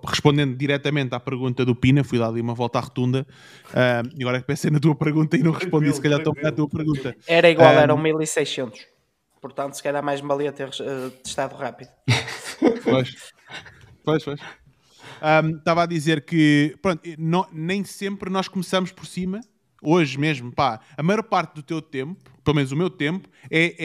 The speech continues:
Speaker 1: é, é passado nas
Speaker 2: Em baixo.
Speaker 1: operações do negócio hoje, estás a ver? É cá em baixo. Operações, pá, pá, pá, pôr a roda a mexer, ok?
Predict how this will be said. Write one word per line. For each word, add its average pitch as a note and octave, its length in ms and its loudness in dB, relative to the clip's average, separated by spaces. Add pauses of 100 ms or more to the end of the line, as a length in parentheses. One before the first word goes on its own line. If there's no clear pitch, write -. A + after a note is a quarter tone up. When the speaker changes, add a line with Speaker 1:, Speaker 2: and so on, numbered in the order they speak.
(480)
Speaker 1:
é, D#3 40 -8
é D3 40 -8
passado F3 640 -2
nas E3+ 140 -2
Speaker 2:
Em D3 40 -4
baixo. F3 40 0
Speaker 1:
operações D#3 500 -4
do D3+ 60 -2
negócio C3 380 -2
hoje, B2 180 -2
estás A#2 180 -8
a - 40 -6
ver? C#3 100 0
É C3 60 0
cá C#3 120 0
em C3+ 60 -4
baixo. B2 260 -4
Operações, C#3+ 460 -4
pá, D#3 180 -2
pá, D3 220 -2
pá, E3 340 -2 (300)
pôr D#3 120 0
a - 20 -2
roda D3+ 260 0
a D3+ 40 0
mexer, C#3 360 -8 (260)
ok? C3+ 240 -4